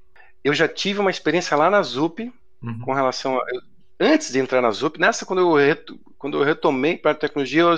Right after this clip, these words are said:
Speaker 1: eu escolhi JavaScript, lógico, por ter, é, é, optado por ser um, um programador front-end,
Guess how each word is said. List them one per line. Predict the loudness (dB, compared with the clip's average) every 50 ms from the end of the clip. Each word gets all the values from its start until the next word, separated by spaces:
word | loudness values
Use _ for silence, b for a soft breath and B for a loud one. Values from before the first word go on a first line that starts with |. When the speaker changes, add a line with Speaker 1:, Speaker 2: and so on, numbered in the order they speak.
| 0 -4
Speaker 1:
eu | -4 -6
escolhi | -4 -4 -6 -6 -6 -8 -2
JavaScript, | 0 2 2 2 0 -4 -4 -4 -4 -4 -6 -10 -6 -2
lógico, | 0 0 0 -2 -4 -10 -18 -20 -20 -20 -20 -20 -20 -20 -20 -20 -20 -20 -20 -20 -20 -4
por | 0 2 2 2 B B B B B B B B -20 -20 -20 -20 -20 -20 -20 -20 -20 -20 -10
ter, | -4 0 0 0 0 -2 -6 -14 -20 -18 -10 -6
é, | -4 -4 -4 -4 -6 -6 -8 -10 -12 -16 -20 b b b b -20 -18 -16
é, | -14 -14 -12 -14 -14 -16 -18 -20 -20 -20 -20 -20 -20 -20 -20 -14
optado | -12 -12 -12 -4 -2 -2 0 0 -2 -4
por | -6 -8 -10 -10
ser | -8 -2 0 2 2 2 2 0
um, | -2 -4 -6 -10 -12 -18 -16 -14
um | -14 -14
programador | -12 -10 -8 -6 -6 -4 -4 -4 -6 -6
front-end, | -6 -8 -10 -8 -6 -4 -4 -4 -4 -6 -8